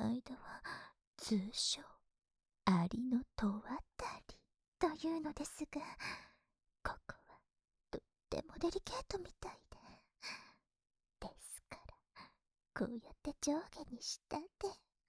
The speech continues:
うわと、往復するだけで、たまらないのでしょう。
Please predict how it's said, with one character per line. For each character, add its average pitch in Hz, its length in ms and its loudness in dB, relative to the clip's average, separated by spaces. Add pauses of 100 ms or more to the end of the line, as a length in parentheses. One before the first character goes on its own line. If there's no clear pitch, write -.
(1160)
う 320 240 4
わ 294 560 12 (2000)
と、 330 60 8 (4000)
往 262 220 6
復 - 220 2
す - 180 4
る - 140 0
だ - 140 0 (140)
け - 100 -8 (100)
で、 - 140 -12 (1000)
た 247 120 6
ま 226 180 2
ら 269 140 -4
な - 180 -8
い - 100 -10
の - 60 -10
で - 140 -4
し - 240 2
ょ - 20 0
う。 - 40 -2